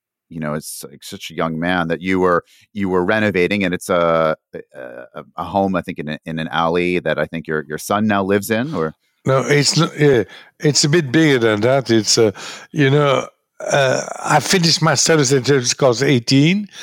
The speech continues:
Speaker 2: Then I went to university and studied economics, because my father always said, "If you want to be a collector,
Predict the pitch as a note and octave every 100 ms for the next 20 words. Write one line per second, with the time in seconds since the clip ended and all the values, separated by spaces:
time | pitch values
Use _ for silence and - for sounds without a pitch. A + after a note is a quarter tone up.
0 | - - - C3 C3+ C#3 C#3+ C3+ C3+ B2
1 | G#2+ B2+ B2 D3+ C#3 A#2+ D3+ B2+ B2 C3+
2 | A#2 A#2 A#2 C3+ F#3+ G3 - - - -
3 | - C#3 B2+ C#3+ B2+ - D#3+ D3+ C#3+ C3+
4 | D#3 E3 E3 D#3 D3+ D3+ C#3+ C3+ C3+ B2+
5 | C3 C3 C#3+ F3